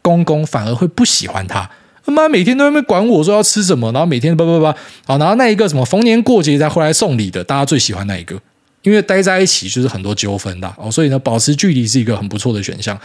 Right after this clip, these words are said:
好，下面这个收下巴，他说，下面一位他说，“哎，大家好，小弟现在要准备接我爸的工作，而我爸没有任何的物质欲望，也很少出去吃喝玩乐，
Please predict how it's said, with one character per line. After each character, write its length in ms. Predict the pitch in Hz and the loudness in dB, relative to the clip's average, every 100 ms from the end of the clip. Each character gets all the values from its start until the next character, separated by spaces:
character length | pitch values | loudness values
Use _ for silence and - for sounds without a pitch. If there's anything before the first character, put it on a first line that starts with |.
| - _ | -20 _
好， 140 | - 131 | -6 -2
下 100 | 208 | 2
面 100 | 226 | 2
这 60 | |
个 100 | 233 | 2
收 160 | 185 214 | 2 2
下 200 | 208 202 | 2 2
巴， 180 | 175 170 | 2 2
他 100 | 180 | 2
说， 140 | 185 | 2
下 160 | 170 208 | 2 2
面 140 | 202 | 2
一 20 | |
位 160 | 170 170 | 4 2
他 160 | 147 156 | 2 0
说 160 | 160 | 2
，“哎， 120 | 143 156 | 2 2
大 80 | |
家 60 | 175 | 0
好， 60 | 135 | 0
小 160 | 139 | 0
弟 120 | 139 | 0
现 120 | 170 175 | 2 2
在 160 | 165 | 2
要 160 | 165 160 | 2 2
准 180 | 151 123 | 0 0
备 140 | 151 | 0
接 180 | 139 147 | 0 0
我 160 | 143 104 | 2 2
爸 180 | 143 117 | 0 0
的 80 | |
工 220 | 107 110 110 | -2 -2 -2
作， 160 | 120 | 0
而 60 | 151 | 2
我 120 | 151 | 2
爸 220 | 117 147 | 0 -2
没 140 | 123 131 | 0 2
有 100 | 127 | 2
任 140 | 147 | 2
何 100 | 107 | 0
的 80 | 120 | 0
物 180 | 170 127 | 2 0
质 200 | 107 117 | 0 0
欲 120 | 131 | 2
望， 220 | 131 110 | 2 0
也 60 | 101 | -2
很 140 | 120 | 0
少 160 | 139 110 | 0 -2
出 120 | 131 | 0
去 80 | 135 | 0
吃 220 | - 139 | 0 0
喝 100 | 131 | 0
玩 220 | 120 98 | 0 -2
乐， 160 | 107 | -2